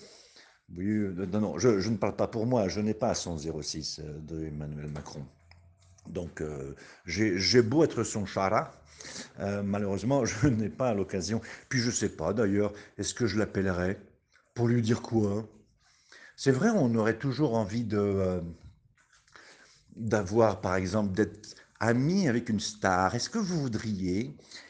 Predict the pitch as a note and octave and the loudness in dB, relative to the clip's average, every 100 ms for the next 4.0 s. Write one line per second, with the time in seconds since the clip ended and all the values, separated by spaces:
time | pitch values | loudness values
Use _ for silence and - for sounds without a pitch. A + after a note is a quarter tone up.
0 | - - G2+ - C#3+ G3 E3+ A#2+ A2 G2 | -12 -4 -2 -2 -2 0 0 0 -2 -6
1 | - F2+ D#2+ D#2 - F#2+ D#3+ G3 - - | -4 -2 -2 -2 -2 2 4 4 0 -4
2 | A#2 G3+ A3+ E3 C#3 G2+ F2+ G#2+ F#3+ - | 4 8 8 8 6 4 6 6 6 2
3 | - - - F#3+ F#3 - G2+ B2+ F#3 | -14 -8 2 2 2 0 2 2 2